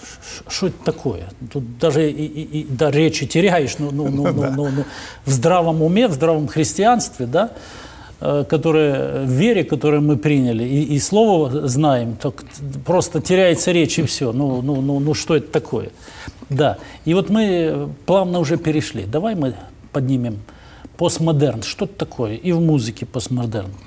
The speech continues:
Speaker 1: Ты говорил насчёт одежды, насчёт тату и всего остального. А, смотри, вот, э,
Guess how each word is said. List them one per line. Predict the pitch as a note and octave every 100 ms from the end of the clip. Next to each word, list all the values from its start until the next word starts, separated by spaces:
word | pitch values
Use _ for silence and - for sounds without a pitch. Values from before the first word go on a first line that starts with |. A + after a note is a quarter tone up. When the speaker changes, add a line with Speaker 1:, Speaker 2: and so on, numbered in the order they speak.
| -
Speaker 1:
Ты | D3 C#3
говорил | A#2 C3+ C#3 C3
насчёт | C3 - C#3+ D3
одежды, | C3+ A#2 G2+ G2
насчёт | A2+ A#2+ - -
тату | - D#3 C#3+
и | G#2+
всего | F#2+ D3+ D3+
остального. | D#3 - F3 C#3+ G2+ - - - - - -
А, | D3 C#3+ C#3 - - C#3+
смотри, | - - E3 F#3 F3 B2+ A2+ A#2 - - - - - - - C#3+ - C3+ - - -
вот, | D#3+ -
э, | E3 D3